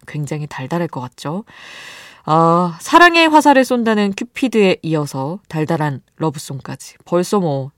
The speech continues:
신곡 두 곡이 봄 느낌입니다. 자, 피프티피프티의 큐피드 먼저 듣고요. 츄와 김요한이 함께한 썸밍아웃 함께 하시죠. 아이돌 소식을 전하는 아이돌 전문 라디오 아이돌 스테이션.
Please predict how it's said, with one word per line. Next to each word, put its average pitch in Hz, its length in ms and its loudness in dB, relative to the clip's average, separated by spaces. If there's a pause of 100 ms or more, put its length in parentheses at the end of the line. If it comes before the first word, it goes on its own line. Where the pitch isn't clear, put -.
신곡 269 380 -6
두 - 120 -12
곡이 180 440 0 (340)
봄 202 300 2
느낌입니다. 147 680 -10 (1080)
자, 185 120 0
피프티피프티의 285 920 2
큐피드 285 340 -2
먼저 156 300 -2
듣고요. 147 560 -6
츄와 302 440 6
김요한이 175 560 -2
함께한 156 540 -4 (300)
썸밍아웃 311 960 0
함께 165 300 -8
하시죠. - 320 -14 (1400)
아이돌 226 380 4
소식을 226 380 2
전하는 196 580 0
아이돌 165 320 2
전문 151 320 -4
라디오 143 640 -2
아이돌 190 340 2
스테이션. 165 600 -2